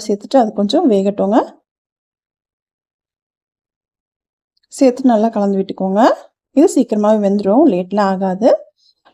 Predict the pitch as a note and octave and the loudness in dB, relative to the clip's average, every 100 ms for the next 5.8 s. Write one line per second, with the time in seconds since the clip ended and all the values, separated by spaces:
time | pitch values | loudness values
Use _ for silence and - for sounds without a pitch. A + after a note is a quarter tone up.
0 | C4+ C4 A#3+ B3+ B3+ B3+ G#3+ G#3 A3 B3+ | 2 4 6 4 4 2 -2 -2 0 -2
1 | B3+ B3+ A#3 A#3 A#3 G#3 A#3 B4 - _ | -4 -4 -2 -2 -2 0 2 0 -2 _
2 | - A3+ A3 A#3 A#3 A3+ G3+ B3 A3+ G#3 | -4 -2 0 0 0 -2 -2 -2 -2 -2
3 | G#3 A3 G3+ G3+ G3 F#3+ G#3+ E4 - _ | -2 -2 -2 -2 -2 -2 -2 -2 -4 _
4 | _ _ _ _ _ _ _ _ _ _ | _ _ _ _ _ _ _ _ _ _
5 | _ _ _ _ _ - - | _ _ _ _ _ -10 -4